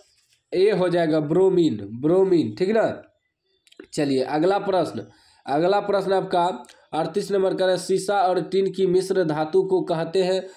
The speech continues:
तो वह आपका हो जाएगा सोल्डर, ए राइट आंसर हो जाएगा। चलिए, उनचालीस नंबर कह रहा है, निम्नलिखित में से किसे चाकू से काटा जा सकता है? तो सब, सबको पता होगा, तो इसका राइट आंसर ये हो जाएगा, लिथियम को चाकू से काटा जा सकता है।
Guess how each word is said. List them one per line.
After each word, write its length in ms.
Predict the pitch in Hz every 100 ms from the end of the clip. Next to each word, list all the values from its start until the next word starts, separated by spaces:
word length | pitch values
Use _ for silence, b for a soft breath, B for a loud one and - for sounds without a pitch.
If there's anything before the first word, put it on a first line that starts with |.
| B -
तो 80 |
वह 140 | 160 185
आपका 340 | 175 175 180
हो 160 | 165 170
जाएगा 520 | 165 165 175 175 B B
सोल्डर, 760 | - 175 175 170 160 107 - _ 160
ए 160 | 180
राइट 320 | 180 165 170
आंसर 300 | 165 151 160
हो 140 | 156 156
जाएगा। 460 | 151 147 143 - - b b _
चलिए, 280 | 165 160 147
उनचालीस 640 | 151 170 170 185 196 190
नंबर 240 | 202 202 196
कह 140 | 196
रहा 100 | 190
है, 100 | 190
निम्नलिखित 560 | 190 196 196 190 214 208
में 180 | 202
से 180 | 190 190
किसे 380 | 180 175 170 190
चाकू 420 | 190 170 160 180
से 200 | 175 180
काटा 380 | 170 165 156 175
जा 160 | 175 170
सकता 400 | 170 160 - 170
है? 280 | 175 170 B B B -
तो 100 | 139
सब, 320 | 160 135 - - _ -
सबको 340 | 165 160 196
पता 220 | 175 170 185
होगा, 400 | 185 180 185 175 B B B
तो 60 | 156
इसका 520 | 151 151 131 - _ 139
राइट 300 | 156 175 185
आंसर 280 | 175 190 185
ये 100 | 190
हो 100 | 185
जाएगा, 260 | 185 180
लिथियम 500 | 170 175 175 180 180
को 120 | 180
चाकू 400 | 170 165 147 175
से 180 | - 165
काटा 360 | 160 147 147 147
जा 160 | 143
सकता 380 | 139 135 - 143
है। 280 | 135 117